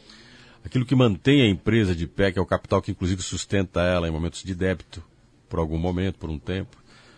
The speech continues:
O que que aconteceu com o capital de giro, né? Virou luxo na pandemia? Toninho, é com você e você pode acompanhar essa minha conversa com o Toninho pela live. Nós estamos na live, eu e o Toninho, no facebook ponto com barra rádio C B N, twitter ponto com barra C B N Maringá.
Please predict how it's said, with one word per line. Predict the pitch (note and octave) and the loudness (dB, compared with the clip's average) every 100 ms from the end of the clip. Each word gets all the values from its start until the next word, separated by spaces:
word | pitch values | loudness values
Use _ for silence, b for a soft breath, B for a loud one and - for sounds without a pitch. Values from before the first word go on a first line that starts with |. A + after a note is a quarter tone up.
| b b | b b
O | |
que | - G3+ | -8 -6
que | G#3 | -6
aconteceu | - A#2+ A2+ F2 - G2+ | -2 -2 0 -4 -2 -6
com | F2+ | -4
o | D#2+ | -6
capital | F2+ - - F2+ E2+ | -6 -8 -6 -2 -2
de | D2+ C#2 | -6 -12
giro, | C2 D2+ D2 | -10 -8 -8
né? | E2 E2+ | -8 -6
Virou | G2+ C#3 | -2 0
luxo | F2+ C3 - F2 | 2 2 0 -6
na | |
pandemia? | D#2+ D#2+ D2 A2 C3 C#2+ - _ b b b b b b | -4 -4 -4 -4 -4 -6 -12 _ b b b b b b
Toninho, | - D#3 G#3+ A3+ | 4 6 10 10
é | F3 | 10
com | C3+ G3 | 8 6
você | E3 D3+ C3 F3+ G3+ | 8 6 6 6 6
e | |
você | F#3+ F3 E3+ | 6 4 4
pode | F3+ | 2
acompanhar | E3 E3+ | 2 2
essa | C#3 | 4
minha | D#3+ | 4
conversa | D3+ C3+ C3 | 6 6 6
com | - | 4
o | |
Toninho | C3+ C#3+ | 4 4
pela | G3+ | 4
live. | G#3+ D3+ A#2+ | 8 8 6
Nós | G2 | 4
estamos | A#2 | 2
na | E3 | 4
live, | C#3 C#3+ A2+ | 6 6 4
eu | |
e | G#2+ | 2
o | |
Toninho, | G#2 F#2+ A#2+ | 2 4 4
no | G2 | 4
facebook | G#2+ F2 G2+ - | 2 2 0 0
ponto | F#2+ F2+ | -2 0
com | A2 B2+ | 2 4
barra | G#2+ E2+ | 4 2
rádio | D2+ G#2+ F2 | 2 0 0
C | - | -4
B | F2 | -2
N, | F2+ E2 D#2+ F2+ A#2 | 0 0 0 0 0
twitter | A2+ F#2 | -2 -4
ponto | F#2 E2+ | -4 -4
com | - G#2 | 0 0
barra | F2+ F#2 E2+ | 4 2 0
C | G2+ | -2
B | F2 | -2
N | E2 | -2
Maringá. | D#2 D2 F2+ | -4 -2 -2